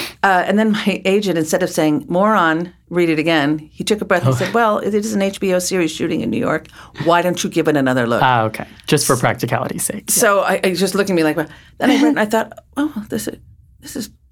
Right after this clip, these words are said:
Speaker 1: kind of interesting." Well,
Speaker 2: You gotta dig
Speaker 1: first
Speaker 2: deep.
Speaker 1: episode in, I'm more attached than I even realized.
Speaker 2: Wow, yeah.
Speaker 1: Because I was no longer looking at life of, "Well, can I touch it? Can I actually identify it, see
Speaker 2: Mm.
Speaker 1: it?" This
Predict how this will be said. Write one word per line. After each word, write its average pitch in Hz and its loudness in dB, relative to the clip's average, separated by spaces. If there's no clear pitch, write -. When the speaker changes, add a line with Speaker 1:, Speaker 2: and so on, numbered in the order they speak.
Speaker 1:
kind 208 -6
of 170 -14
interesting." 208 -6
Well, 185 2
Speaker 2:
You 131 -6
gotta 117 2
dig 127 -2
Speaker 1:
first 285 2
Speaker 2:
deep. 277 4
Speaker 1:
episode 220 2
in, 185 0
I'm 185 0
more 208 2
attached 214 0
than 190 2
I 196 0
even 165 0
realized. 196 0
Speaker 2:
Wow, 107 0
yeah. 110 -4
Speaker 1:
Because 208 2
I 190 4
was 202 0
no 220 2
longer 220 2
looking 214 0
at - 0
life 160 0
of, 147 -6
"Well, 196 2
can 180 -4
I 160 0
touch 190 -2
it? 202 0
Can - -8
I 147 -4
actually 185 0
identify 208 0
it, 214 -2
see 151 2
Speaker 2:
Mm. 123 0
Speaker 1:
it?" - -10
This 269 0